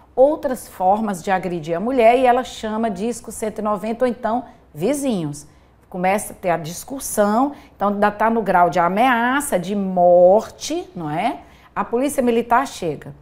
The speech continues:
Quando a polícia militar chega, Tracy, o que que acontece? Aí reduz, contingencia o, o, o clima, não é?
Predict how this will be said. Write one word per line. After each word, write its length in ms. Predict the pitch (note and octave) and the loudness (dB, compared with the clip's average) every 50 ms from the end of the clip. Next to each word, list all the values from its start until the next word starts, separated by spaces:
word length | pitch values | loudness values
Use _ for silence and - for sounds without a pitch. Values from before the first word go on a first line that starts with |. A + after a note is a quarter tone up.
| - _ _ _ _ | -20 _ _ _ _
Quando 180 | - G#4 G4 | -10 -4 -4
a 60 | G#4 - | -2 -2
polícia 340 | - C4 A#3+ A3 - A#3 | 0 0 0 0 0 -2
militar 440 | G3+ G3 F3+ F3+ E3+ - E3 D#3 D#3 | -2 -2 -2 -2 -4 -4 -6 -6 -8
chega, 400 | - - A#3 A#3 A3 F3+ E3 D3+ | -6 -2 0 0 0 0 -2 -4
Tracy, 340 | - E3+ D#3+ D3+ D3 - - | -6 -10 -10 -12 -12 -12 -10
o 60 | - | -4
que 100 | A3+ A#3 | -4 -4
que 120 | A3+ A#3 A#3+ | 0 0 -2
acontece? 680 | A#3 A#3+ A#3 A#3+ G#3+ - F#3+ D#3 C#3+ D3 D3 - E3+ E3+ - - - _ _ _ _ _ | -2 0 -4 -4 -4 -4 -6 -8 -8 -8 -8 -8 -8 -10 -10 -16 -20 _ _ _ _ _
Aí 200 | E3 E3+ F3 F3+ | 2 2 2 2
reduz, 720 | F#3+ F#3 A3+ G#3+ G3 D3 D3 G3 A#3+ D4 E4+ D#4+ - - - | 2 2 2 0 0 0 -4 -4 -2 -2 -2 -2 -4 -10 -12
contingencia 800 | - G#3+ G#3 G3+ - F#3+ F3+ F#3+ F3+ F3+ - - - C4 C#4 C4 A3+ | -8 -8 -8 -6 -6 -6 -6 -6 -6 -8 -10 -8 -2 2 4 4 4
o, 100 | G3 F3+ | 2 -2
o, 360 | - - F3 E3 D#3 D3+ - - _ _ _ _ _ - | -8 -8 -8 -8 -8 -10 -12 -16 _ _ _ _ _ -14
o 80 | F3 | -14
clima, 600 | - - G3 F#3 F#3+ G#3+ B3 C4+ D#4 F4 F4 F4 - | -8 -4 -2 0 2 2 2 2 0 0 -4 -8 -10
não 140 | - D#3+ D#3 | -6 -4 0
é? 180 | E3 G#3 C#4 | 0 0 0